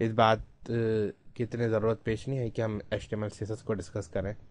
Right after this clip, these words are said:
तो लेकिन अभी यह है कि थोड़ा सा हम इसको apply करेंगे, हम एचटीएमएल, सीएसएस, ताकि एक at the end में एक लुक बड़ा अच्छा सा आ जाए हमारे पास। तो वो दोबारा से question की तरफ चलते हैं कि एक जो checkout का button होता है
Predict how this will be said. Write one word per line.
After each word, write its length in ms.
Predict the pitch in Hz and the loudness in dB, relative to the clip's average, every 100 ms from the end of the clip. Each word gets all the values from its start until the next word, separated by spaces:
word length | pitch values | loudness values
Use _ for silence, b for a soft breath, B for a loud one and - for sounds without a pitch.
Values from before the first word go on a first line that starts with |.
| - - b b b b b b - | -20 -20 b b b b b b -10
तो 400 | - 92 90 82 - - - | -2 -2 -2 -4 -10 -10 -2
लेकिन 220 | 117 131 | 0 0
अभी 300 | - 120 139 | 0 2 4
यह 60 | 143 | 4
है 60 | |
कि 100 | 143 | 2
थोड़ा 260 | 139 127 123 | 2 4 2
सा 140 | 131 | 2
हम 100 | 127 | 0
इसको 640 | 117 - 120 110 104 87 - - | -2 -2 2 4 4 0 -6 -8
apply 360 | 113 113 104 110 | -4 2 4 4
करेंगे, 380 | 110 104 131 | 2 2 0
हम 120 | 123 110 - | 0 -2 -4
एचटीएमएल, 380 | 98 - 110 107 | -6 -4 -2 -2
सीएसएस, 320 | - 98 117 | -2 -4 -4
ताकि 300 | - 104 104 | -2 -2 0
एक 540 | 92 101 95 104 98 - - - - 117 | -2 -2 -2 -2 -2 -4 -12 -18 -4 0
at 120 | 110 | 2
the 120 | 113 | 4
end 120 | 117 | 2
में 160 | 120 117 | 2 0
एक 100 | 113 | 2
लुक 180 | 120 123 | 0 2
बड़ा 260 | 110 110 | 2 2
अच्छा 440 | - 95 - - 110 | 0 -4 -6 -4 -2
सा 160 | 113 | 0
आ 40 | 95 | 0
जाए 140 | 90 | 0
हमारे 240 | 92 90 | -2 -4
पास। 360 | 90 90 90 - - b b b b - | -6 -6 -6 -10 -20 b b b b 0
तो 100 | 123 | 2
वो 260 | 131 143 | 6 8
दोबारा 400 | 139 120 120 127 | 8 6 6 6
से 140 | 135 147 | 4 2
question 340 | 143 127 143 | 2 2 0
की 60 | 143 | 2
तरफ 240 | 139 139 | 4 4
चलते 280 | - 120 110 | 4 2 2
हैं 120 | 135 - - - - | -2 -4 -18 -12 0
कि 80 | 123 | 2
एक 100 | 120 | 4
जो 80 | |
checkout 540 | 135 - 127 117 127 123 | 0 4 4 6 6 6
का 120 | 139 | 6
button 340 | 110 101 127 | 6 6 6
होता 240 | 127 98 98 | 4 2 0
है 140 | 104 | -2